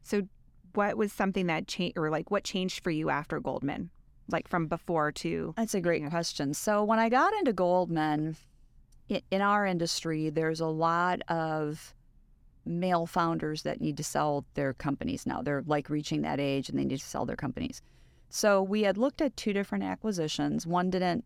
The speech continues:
Speaker 2: go very far. One, we got pretty far down into the weeds and decided ultimately that it wasn't the right fit for us to buy the practice, both because of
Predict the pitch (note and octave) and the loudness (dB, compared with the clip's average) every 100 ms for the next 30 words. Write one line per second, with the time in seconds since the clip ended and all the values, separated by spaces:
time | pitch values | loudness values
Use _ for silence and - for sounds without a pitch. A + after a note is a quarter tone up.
0 | - - F3 D#3+ D#3+ D#3 E3 D#3+ D#3 D#3+ | -8 -2 -2 0 2 0 0 0 2 2
1 | F3 F#3 F#3 E3+ D#3+ - F#3+ G3 F3+ E3+ | 0 2 2 2 2 0 -2 0 0 0
2 | E3+ D#3+ D#3+ D#3 D#3 D#3 D3 C#3+ C#3 - | 0 0 0 0 -2 -2 0 0 -2 -4
3 | - - - - _ E3+ E3 D#3+ D#3 D3+ | -12 -14 -20 -20 _ -2 0 0 0 -2
4 | - - - E3+ - F#3+ F#3+ F3 E3 F3+ | -4 -10 -8 -6 0 2 2 2 2 2
5 | F#3 G3 - F3 D#3+ - D#3 D3+ D3+ D#3 | 2 2 0 0 0 0 0 0 0 0
6 | D3+ - D#3 E3 E3+ E3 D#3 - D#3 D3+ | 0 -2 0 2 2 0 -4 -4 -2 0
7 | D3+ D3 C3+ - - - - - F3+ - | 0 0 -2 -8 -20 -20 -8 -2 -2 -2
8 | E3 - D3 - D3+ D3 D3 D3 C3+ - | -4 -2 -4 -4 -6 -2 -2 -4 -6 -4
9 | D#3 D3+ - C#3+ C#3 C#3 - - E3 D#3+ | -2 -2 -4 -4 -4 -4 -8 -4 -2 -2
10 | - E3 D#3+ D3+ C#3+ C#3 - | -4 -4 -4 -2 -2 -4 -8